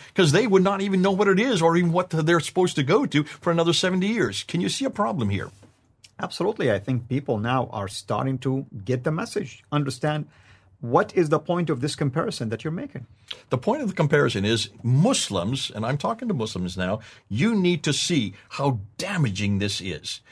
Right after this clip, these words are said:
Speaker 1: You have always assumed that we're gonna listen to you because you keep on telling us, "Muhammad said this, Muhammad did this, I'm to say this, I'm to do this." I understand that.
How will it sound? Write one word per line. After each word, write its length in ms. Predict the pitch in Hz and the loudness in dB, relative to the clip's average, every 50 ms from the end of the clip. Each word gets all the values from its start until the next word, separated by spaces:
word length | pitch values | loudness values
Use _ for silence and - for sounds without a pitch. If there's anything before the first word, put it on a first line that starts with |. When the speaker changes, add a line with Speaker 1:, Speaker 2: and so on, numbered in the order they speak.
| - - _ | -20 -14 _
Speaker 1:
You 200 | - 143 175 185 | 0 4 6 6
have 160 | 180 156 - - - | 6 4 2 0 2
always 420 | 160 196 220 262 294 294 - - | 4 4 4 4 2 2 2 0
assumed 520 | 190 170 - - - 147 147 156 160 147 123 | -2 -2 -2 0 2 2 2 2 2 2 2
that 140 | 127 107 113 | 2 2 2
we're 160 | 123 151 151 | 0 0 2
gonna 180 | 147 147 123 110 | 2 0 2 2
listen 340 | 107 147 170 - 208 196 185 | 2 0 0 0 -2 -2 -2
to 120 | - 190 | -4 -4
you 120 | 190 196 196 | -4 -4 -2
because 300 | 156 143 139 240 104 113 | -4 -4 -4 -4 -4 -4
you 80 | 120 | -6
keep 260 | - - - 269 269 - | -6 -2 -2 0 0 0
on 100 | 180 147 | -2 -2
telling 320 | - - 180 180 185 180 | 0 0 0 2 2 2
us, 100 | 165 - - - - - | 0 -2 -2 -10 -10 -2
"Muhammad 360 | 113 113 110 135 135 120 98 | -2 0 0 0 -2 -2 -4
said 300 | 98 - - 180 185 180 165 | -4 -2 0 0 0 2 2
this, 220 | 180 185 180 - 139 | 2 2 2 2 -2
Muhammad 400 | 123 104 117 113 110 101 90 98 | 0 0 0 -2 -2 -4 -2 0
did 200 | 175 180 160 170 | 0 0 2 2
this, 260 | 180 190 185 - - - | 0 2 2 0 -4 -2
I'm 260 | - 110 127 160 208 196 | 0 0 2 2 2 0
to 100 | - 196 | 0 -2
say 260 | 190 - 196 185 185 | 0 0 0 0 2
this, 260 | 175 196 196 190 - - - | 4 2 2 2 -2 -4 -2
I'm 260 | 110 135 160 185 175 | 0 2 2 2 0
to 100 | - 175 | 0 0
do 220 | 160 151 170 165 165 | 0 0 -2 0 2
this." 160 | 190 196 190 - - - 147 - | 0 0 0 -2 -10 -12 -4 -2
I 180 | - - - 262 | -2 0 0 0
understand 720 | 262 247 240 - - - - - - 214 247 262 247 220 | 0 0 -2 -2 -2 -2 -4 -6 -8 -6 -4 -4 0 2
that. 200 | 156 113 107 107 | 2 2 0 0